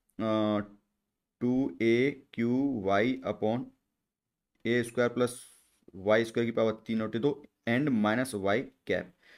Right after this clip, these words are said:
और इधर लिखूंगा मैं, ये वेक्टर फॉर्म में लिखूंगा, तो प्लस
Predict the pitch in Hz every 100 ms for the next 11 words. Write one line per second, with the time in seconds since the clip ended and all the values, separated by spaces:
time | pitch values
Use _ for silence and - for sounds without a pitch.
0 | _ - 120 139 139 113 113 123 151 135
1 | 120 127 123 - 127 117 123 117 113 131
2 | 139 - 117 127 -